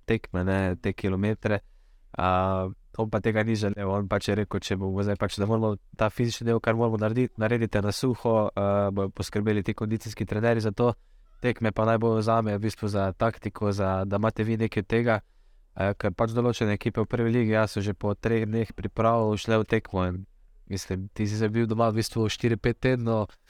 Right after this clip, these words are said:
zdaj pa kar v tekmo, pač, eh, mislim, da je večji rizik poškodb, eh, pa tudi, eh, ko nisi fizično pripravljen, pa si že na-, škrga že v trideseti minuti, ti komaj čakaš, da piska konec v bistvu, ne.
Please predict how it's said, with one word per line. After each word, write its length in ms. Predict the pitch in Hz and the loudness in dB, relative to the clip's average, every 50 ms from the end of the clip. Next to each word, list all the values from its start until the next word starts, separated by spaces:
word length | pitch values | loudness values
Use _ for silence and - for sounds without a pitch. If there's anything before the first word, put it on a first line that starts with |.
| - | -12
zdaj 100 | - 113 | -8 -4
pa 80 | 107 120 | -4 -4
kar 160 | - - 123 | 0 0 0
v 60 | 120 | 0
tekmo, 360 | 113 - 131 123 - - 110 104 | 2 2 0 -2 -2 -4 -6 -4
pač, 180 | 117 110 - 113 | -4 -2 -2 0
eh, 80 | 110 | 0
mislim, 220 | 113 120 - - 120 | 0 -2 -2 -2 0
da 60 | 113 | 0
je 100 | 113 120 | 0 0
večji 200 | 127 - - 120 117 | 0 0 0 0 2
rizik 220 | 123 120 120 113 - | 2 2 0 -2 -4
poškodb, 480 | - 107 - - - 135 135 123 - - _ - _ _ - - - - - - - | -6 -8 -6 -2 0 0 0 0 -4 -10 _ -20 _ _ -20 -20 -20 -20 -18 -8 -4
eh, 380 | 104 101 104 104 101 101 104 98 _ | -2 0 2 2 2 0 -2 -2 _
pa 140 | - 110 107 104 _ _ _ | 0 -2 -2 -2 _ _ _
tudi, 320 | - 131 107 - - - | -4 -4 -4 -2 0 0
eh, 220 | 113 110 110 107 104 101 113 - - - - | 2 2 2 0 0 -4 -6 -12 -18 -20 -12
ko 140 | - - 113 | -4 -2 0
nisi 280 | 110 117 113 - - 107 - _ | 0 0 -2 -2 -4 -8 -8 _
fizično 340 | - - 123 117 - - 104 | -4 -2 -2 -2 -2 -4 -4
pripravljen, 560 | 92 101 92 - 104 107 113 113 107 104 101 | -2 -2 -2 0 2 4 4 4 4 2 0
pa 300 | 95 - 95 98 95 95 95 | 0 0 0 2 2 0 -2
si 160 | - - 107 | -2 -4 -4
že 80 | 98 101 | -2 -2
na-, 220 | 101 104 104 95 | -2 -2 -2 -2
škrga 440 | 92 - - - 123 113 107 101 101 | -4 -4 -4 -2 0 0 2 2 0
že 140 | 98 113 110 | 2 0 0
v 80 | 107 | -2
trideseti 460 | 101 - 113 117 107 101 - - - | -2 0 0 0 0 0 -2 -6 -6
minuti, 640 | 101 107 104 113 117 - - 107 101 101 98 98 98 98 101 - - - - - - - - - - - | -4 -2 0 -2 -2 -2 -2 -2 0 0 0 0 -2 -4 -6 -12 -16 -20 -20 -20 -20 -20 -20 -20 -10 -2
ti 340 | - 113 110 110 110 107 - - | 0 2 2 2 2 0 -4 -6
komaj 180 | - 123 123 120 - | -2 0 0 2 2
čakaš, 240 | 120 113 - 101 98 | 2 2 2 0 0
da 80 | 98 98 | 0 -2
piska 280 | - 117 - - 104 | -2 -4 -4 -4 -4
konec 260 | 95 113 110 98 95 | 0 0 0 0 0
v 80 | 90 95 | 0 -2
bistvu, 220 | 92 - - 95 | -4 -4 -2 -2
ne. 100 | 92 95 | -2 -2